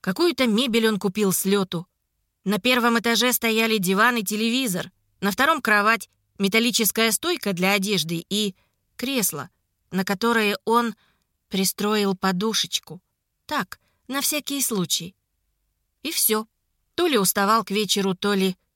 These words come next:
куражу не было. Квартира была хорошая, двухъярусная, с панорамными окнами.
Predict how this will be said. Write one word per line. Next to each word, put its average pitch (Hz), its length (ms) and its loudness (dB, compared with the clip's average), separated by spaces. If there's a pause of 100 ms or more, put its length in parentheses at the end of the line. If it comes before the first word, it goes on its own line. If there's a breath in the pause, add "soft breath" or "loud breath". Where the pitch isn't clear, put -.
куражу 220 460 0
не 202 200 0
было. 151 300 -10 (560)
Квартира 247 460 2
была 233 220 4
хорошая, 196 580 -2
двухъярусная, 175 800 -2 (180)
с - 100 -8
панорамными 214 640 2
окнами. 190 560 -4